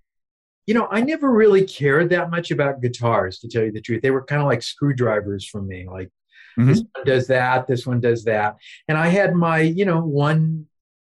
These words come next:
Speaker 1: guitar, which was the E S one seventy-five that I got for a hundred
Speaker 2: Mm-hmm.
Speaker 1: bucks when I, you know, first got going. And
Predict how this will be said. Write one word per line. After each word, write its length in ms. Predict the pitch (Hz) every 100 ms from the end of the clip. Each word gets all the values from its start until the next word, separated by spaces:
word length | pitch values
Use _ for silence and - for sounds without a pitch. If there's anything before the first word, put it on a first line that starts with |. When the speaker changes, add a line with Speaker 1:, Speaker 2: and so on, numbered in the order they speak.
| _ _ _ _ 139
Speaker 1:
guitar, 500 | 151 185 160 98 107
which 220 | 107 -
was 240 | 120 117
the 180 | 113 117
E 60 | 123
S 180 | 127 127
one 140 | 127
seventy-five 760 | 135 127 120 117 113 117 127 120
that 120 | 104
I 140 | 104
got 340 | 101 104 107 110 _ _ _ _
for 100 | 113
a 40 | 110
hundred 280 | 131 117
Speaker 2:
Mm-hmm. 80 | 110
Speaker 1:
bucks 400 | 117 120 - -
when 140 | 120 113
I, 220 | 113 110 117
you 100 | 123
know, 200 | 110 113
first 340 | - 117 113 -
got 220 | 117 -
going. 380 | 113 110 127 127
And 200 | 113